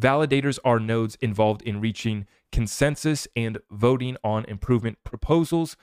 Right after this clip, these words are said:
while stock nodes receive, relay, and process transactions. Nodes rely on their U N L to finalize their state. Um, you guys understand this. What do we got? Feature set, accounts, master accounts, regular key pairs, got it. Tokenomics,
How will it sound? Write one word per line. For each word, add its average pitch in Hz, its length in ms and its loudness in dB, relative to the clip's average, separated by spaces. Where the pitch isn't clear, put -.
while 131 180 4
stock 175 380 2
nodes 151 280 -2
receive, 127 400 2
relay, 113 360 2
and 101 160 -10
process 110 560 0
transactions. 131 840 -2
Nodes 147 300 2
rely 131 300 4
on 120 200 -2
their 117 80 2
U 110 240 0
N 107 180 -4
L 110 200 -2
to 104 100 -4
finalize 101 460 -2
their 95 140 -2
state. - 500 -2
Um, 120 400 0
you 165 140 -2
guys 139 260 2
understand 120 600 -4
this. 120 320 -4
What 123 80 0
do 113 60 -4
we 110 40 -4
got? 104 220 -2
Feature 123 260 0
set, 117 340 2
accounts, 120 720 -4
master 113 380 2
accounts, 117 540 -2
regular 107 280 0
key 123 280 0
pairs, 117 480 0
got 107 320 2
it. 110 180 -4
Tokenomics, 117 920 0